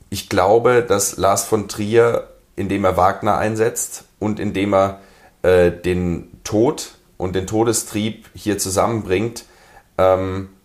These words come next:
ähnlich vorgeht, indem er sagt, ähm, wir nehmen, ähm, das Absolute,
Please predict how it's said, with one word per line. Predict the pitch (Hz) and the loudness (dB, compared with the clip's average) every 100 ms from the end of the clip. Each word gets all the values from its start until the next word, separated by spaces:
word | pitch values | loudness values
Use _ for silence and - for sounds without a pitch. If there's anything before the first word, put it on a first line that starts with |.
| _ _ - | _ _ -4
ähnlich | 101 110 98 | -2 -2 -4
vorgeht, | - 90 85 73 71 - | -2 -2 -2 -4 -8 -12
indem | - 85 82 | -8 -6 -2
er | 90 | -2
sagt, | 85 82 - - _ _ _ _ | 0 -2 -4 -14 _ _ _ _
ähm, | - 87 87 85 85 87 _ _ _ | 0 0 2 -2 -4 -8 _ _ _
wir | 85 90 | -6 -4
nehmen, | 90 98 127 135 135 - _ _ _ _ - | 0 0 0 -2 -6 -16 _ _ _ _ 2
ähm, | 92 92 95 95 95 _ _ _ _ - | 4 4 0 -6 -10 _ _ _ _ -2
das | 90 - | 0 0
Absolute, | 101 - 107 98 123 131 147 | -2 -2 -2 -2 -2 -2 -2